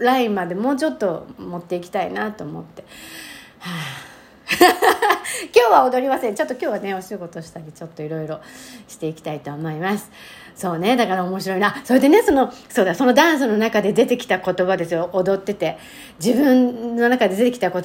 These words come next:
葉がね、もう五十代ってもう楽しみしかないなっていうのが、本当になんかこの頃ダンスしてて、あまりに楽しくってね、自分の内側から出てきた言葉なんですけど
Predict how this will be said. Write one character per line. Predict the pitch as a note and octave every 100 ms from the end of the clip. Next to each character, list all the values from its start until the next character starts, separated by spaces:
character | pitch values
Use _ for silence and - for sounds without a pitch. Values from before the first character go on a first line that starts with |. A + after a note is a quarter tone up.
| F3
葉 | F3+
が | C#3
ね、 | E3+ B3 - - -
も | G#3+
う |
五 | F#3 -
十 | G#3+ C5 F5 F5+ A#4+
代 | C#4 A3+
っ |
て | - - G#3
も | G#3+
う | G#3+
楽 | G3 G#3+
し |
み | F#4 B4+ F5 G5+ G5
し | -
か | C5
な | E4 D4
い | B3
な | A3+
っ | A3 - _ _ _ _
て | -
い | G3 G#3
う | G3
の | E3+
が、 | F3
本 | A3 F#4+ G#4
当 | G4+
に | F4+
な | E4
ん |
か | C4+
こ | G#3+
の | G#3+
頃 | G3+ G3+
ダ | G#3 G#3+
ン |
ス | G3+ F3
し |
て | -
て、 | E3+
あ | F3 F#3
ま | G3 A3
り |
に | A3 E3
楽 | E3+ F3
し | G#3
く | -
っ | D3
て | D3
ね、 | D3 D3 - - - -
自 | E3+
分 | G#3 C4
の | C4+
内 | C4
側 | B3+ B3
か | B3+
ら | A#3
出 | A3+
て | A3+
き | G#3
た | E3
言 | E3 D#3+
葉 | F3 F#3
な | D3+
ん |
で | D#3
す | -
け | -
ど | E3 E3